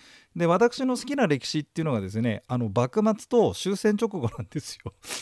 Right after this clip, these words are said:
<laughs> で、あの時に何がどうなったんだろう。ね、あの、日本が変わるタイミングっていうかね、結構あの、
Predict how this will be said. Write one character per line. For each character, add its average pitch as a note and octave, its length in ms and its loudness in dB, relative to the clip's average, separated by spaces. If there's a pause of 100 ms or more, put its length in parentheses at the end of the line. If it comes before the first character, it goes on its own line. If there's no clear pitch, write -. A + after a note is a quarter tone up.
<laughs> - 320 -4
で、 F3+ 140 0
あ F#3 80 0
の A3 120 2
時 C4 200 0
に D#3+ 80 2
何 F3 280 4
が G#3+ 100 6
ど F#3+ 180 4
う C4+ 40 2
な G#3+ 100 6
っ - 120 -2
た C#3+ 160 4
ん C#3 60 -2
だ B2+ 120 4
ろ A#2 180 2 (520)
う。 - 40 -8
ね、 G#3+ 340 2
あ D3+ 140 6
の、 D3 260 2 (380)
日 F3+ 180 4
本 C#4 200 6
が D#3+ 160 6
変 F3 100 2
わ G#3+ 60 6
る G#3 100 2
タ E3+ 180 2
イ G#3+ 120 6
ミ A3 140 6
ン G#3+ 80 4
グ G#3 100 2
っ - 20 2
て - 220 -8
い G3 160 2
う E3 100 -4 (220)
か F#2 140 0
ね、 A#2+ 280 2 (260)
結 A#3 140 -2
構 F3+ 140 2
あ B2 60 4
の、 B2 300 0